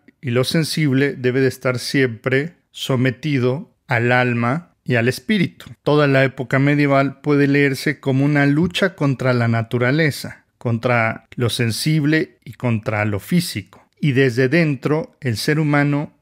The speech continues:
queda roto, escindido, entre dos partes, de las cuales debe escoger por una o por otra, ya sea por el cuerpo, y de hacerlo así estaría condenado, o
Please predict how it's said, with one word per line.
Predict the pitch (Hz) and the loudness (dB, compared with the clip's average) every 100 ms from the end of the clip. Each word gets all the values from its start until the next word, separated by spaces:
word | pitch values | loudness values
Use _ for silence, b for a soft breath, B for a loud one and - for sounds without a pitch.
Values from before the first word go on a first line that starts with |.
| _ | _
queda | - 127 131 | -2 0 0
roto, | 113 151 143 - 104 - _ _ | 0 0 0 -4 -14 -14 _ _
escindido, | 127 - 117 120 147 123 101 - _ - | -6 -2 -2 0 0 -2 -4 -8 _ -4
entre | 120 - 120 | -4 -2 -2
dos | 120 113 | -2 -4
partes, | - 151 135 113 - - - - | -2 0 0 -4 -14 -20 -20 -8
de | 120 | -2
las | 117 117 - | 0 -2 0
cuales | 143 135 139 | 2 2 2
debe | 127 123 | 2 0
escoger | 127 - 113 - 113 - | 0 -4 -6 -2 -4 -4
por | 117 120 | -2 0
una | 180 185 202 - | 2 0 -2 -4
o | - 104 | -10 -6
por | 120 151 | 0 0
otra, | 151 - 104 - _ | 0 -4 -18 -18 _
ya | 120 104 | -6 -6
sea | - 110 - | -4 -4 -4
por | 110 | -2
el | 107 104 | -2 -2
cuerpo, | - 175 131 - 139 220 _ _ | 0 2 0 -4 -8 -8 _ _
y | 131 | -6
de | 113 | -2
hacerlo | 117 - 139 120 127 | -2 0 0 2 2
así | 123 - 123 107 - _ | 0 0 -2 -2 -8 _
estaría | - - 131 117 127 127 104 - _ - | -16 -6 -2 0 2 2 0 -6 _ -10
condenado, | 127 123 135 147 156 139 123 147 226 - _ | -4 0 0 2 2 2 2 0 -4 -8 _
o | 165 160 180 233 _ | 0 2 2 -2 _